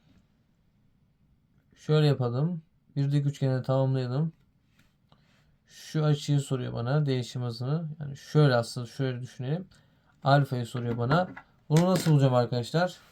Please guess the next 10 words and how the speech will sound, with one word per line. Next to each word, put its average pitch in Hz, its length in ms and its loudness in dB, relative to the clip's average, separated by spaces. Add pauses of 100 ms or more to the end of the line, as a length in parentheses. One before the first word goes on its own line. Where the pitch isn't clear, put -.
(920)
Karşının 165 680 6 (2250)
on 147 240 10
bir 147 60 10
eksi 139 340 2
birden 135 240 2
on. 135 220 0 (4000)
Değil 185 160 2
mi? 139 180 2 (2750)
Burada 165 340 6
da 185 240 2